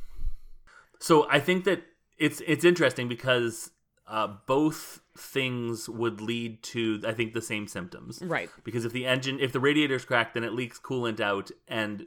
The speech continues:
Speaker 1: I think that causes steam to come out anyways, and the engine
Speaker 2: Yeah.
Speaker 1: would overheat if the coolant go, if the coolant is gone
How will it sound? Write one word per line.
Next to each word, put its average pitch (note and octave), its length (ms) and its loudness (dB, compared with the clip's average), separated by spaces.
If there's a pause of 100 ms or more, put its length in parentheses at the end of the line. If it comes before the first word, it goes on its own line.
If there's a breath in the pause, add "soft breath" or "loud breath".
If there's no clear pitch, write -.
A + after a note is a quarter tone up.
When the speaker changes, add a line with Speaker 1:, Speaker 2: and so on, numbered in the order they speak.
(140)
Speaker 1:
I A2 100 -2
think G#2+ 260 -6
that G#2 360 0
causes G#2 520 0
steam G2+ 580 -6
to G2 200 -6
come F#2+ 220 -6
out - 180 -8 (220)
anyways, F#2+ 380 -10
and G#2 140 -4
the A2 80 -2
engine G#2 220 0
Speaker 2:
Yeah. G2+ 180 -4 (200 loud breath)
Speaker 1:
would A#2 120 4
overheat A#2+ 500 2
if A#2+ 160 0
the - 80 -4
coolant A2 420 0
go, G2+ 220 -2
if A2 120 0
the A2+ 80 -2
coolant A2 440 -2
is G#2 140 -6
gone F#2+ 460 2